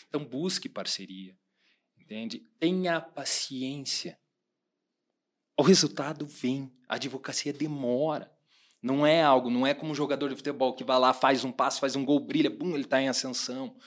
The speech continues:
ou uma música. Não, é artesanal, é com o tempo. Tenha paciência. E a gente sabe que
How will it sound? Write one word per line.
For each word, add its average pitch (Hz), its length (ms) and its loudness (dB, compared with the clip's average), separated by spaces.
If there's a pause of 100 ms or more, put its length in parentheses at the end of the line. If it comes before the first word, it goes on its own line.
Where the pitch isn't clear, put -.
(160)
ou 120 100 -8
uma 120 160 -6
música. 117 340 -10
Não, 120 280 -14 (560)
é 113 60 -10
artesanal, 107 720 -6
é 95 40 -16
com - 120 -20
o - 40 -20
tempo. 113 240 -16 (160)
Tenha 147 260 0
paciência. - 680 -10 (560)
E 151 120 8
a 151 120 8
gente 143 220 0
sabe 120 340 4
que 107 420 -6